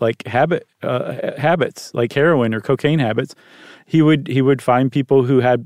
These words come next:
you know, power or status in some of these orders and would be like, "Hey, how about I give you some of that heroin you crave so much, an unlimited supply? How's that sound? Go ahead and initiate me into this inner circle." Um, he would, he would use stuff like that. Like you said, he was one of the greatest manipulators of,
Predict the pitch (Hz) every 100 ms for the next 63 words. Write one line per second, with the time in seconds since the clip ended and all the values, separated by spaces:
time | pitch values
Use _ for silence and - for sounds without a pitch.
0 | - 165 139 113 110 - 120 131 127 113
1 | - 127 131 135 117 123 117 - 123 117
2 | 123 120 160 147 135 123 123 113 - -
3 | - _ 131 117 127 123 120 208 208 131
4 | 156 160 151 147 139 110 _ _ - 143
5 | 143 156 143 - 160 156 139 180 208 175
6 | 127 123 113 - 120 120 - 120 110 107
7 | - 120 120 123 135 160 160 160 - 147
8 | 170 175 113 123 139 160 147 123 113 -
9 | - _ 160 156 156 160 139 135 143 -
10 | 127 123 123 120 117 117 - 127 120 -
11 | 147 - - - - - _ - 123 117
12 | - _ 135 175 202 196 147 202 202 156
13 | 247 - - 110 113 117 117 135 151 165
14 | 196 147 123 - 135 123 120 131 143 -
15 | 123 143 - 117 117 120 113 123 107